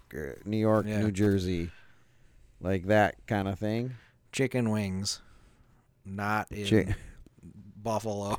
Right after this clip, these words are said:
Speaker 2: <laughs> or New York.
Speaker 1: Calling them chick-, calling them buffalo wings.
Speaker 2: Yep.
Speaker 1: That's a, that was just a different, although it is an injustice a lot of the
Speaker 2: Mm-hmm.
Speaker 1: time. I feel like that's not,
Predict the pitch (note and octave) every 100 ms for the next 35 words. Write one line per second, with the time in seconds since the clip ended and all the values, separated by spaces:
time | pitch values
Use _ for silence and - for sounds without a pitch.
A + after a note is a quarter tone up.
0 | - - - G#2+ G2+ G2+ G#2 G#2+ G2 -
1 | - _ _ _ - _ _ _ _ -
2 | - G2 A2 A2+ A2 G2+ G2 - G2+ -
3 | - F2+ - G#2 A#2 A2+ A2 G2+ G#2+ F#2+
4 | F2+ F#2 F2+ F#2 F2 F2 E2+ - - -
5 | _ _ - G2 B2 - _ G2 A2 A2+
6 | F#2+ - - - - _ - D3+ E3+ D3
7 | C#3 C3+ - - - - B2+ C3+ B2 A#2+
8 | G#2 - - - - - - - - A2+
9 | C#3 B2+ C3 C3+ A2 A2 G#2+ G2+ G#2 G2+
10 | - D#2+ E2 - - - - F2+ F#2 F#2
11 | F2+ - A#2 D#2 D#2 D#2+ E2 - _ _
12 | _ _ - - - - - G#2+ A2 G#2
13 | F#2+ - G2 G2 G2 G2